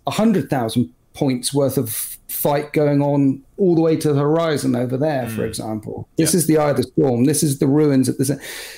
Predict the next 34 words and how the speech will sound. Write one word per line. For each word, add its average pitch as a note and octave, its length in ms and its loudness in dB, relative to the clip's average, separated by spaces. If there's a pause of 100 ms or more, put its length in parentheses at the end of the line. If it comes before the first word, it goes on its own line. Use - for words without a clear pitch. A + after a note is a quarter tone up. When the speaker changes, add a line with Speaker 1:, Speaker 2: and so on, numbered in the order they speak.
(180)
Speaker 1:
you - 80 2
know, B2 160 0
so - 180 0
you D#3 140 2
don't F#3 260 0
have E3+ 300 -2
to D#3+ 160 2
field D#3+ 420 2
ten D#3 260 2
thousand C3 360 0
points. - 520 -4
You C#3 140 2
can C#3+ 160 2
field, C#3+ 400 2 (160)
uh, G#2+ 100 -4
five D#3+ 280 0
hundred E3+ 180 2
points E3 260 0
or A2 80 0
a A2+ 60 -2
thousand E3 380 2
points, E3 420 -2
and A#2 300 0
this D3+ 180 0
is C3 160 0
where C#3+ 140 2
the C3 80 0
camera D3+ 600 -2 (300)
is C3+ 160 0
focused D#3+ 760 0 (120)
for - 160 -4
this D#3+ 260 2
particular D#3 540 0
shot D#3 460 0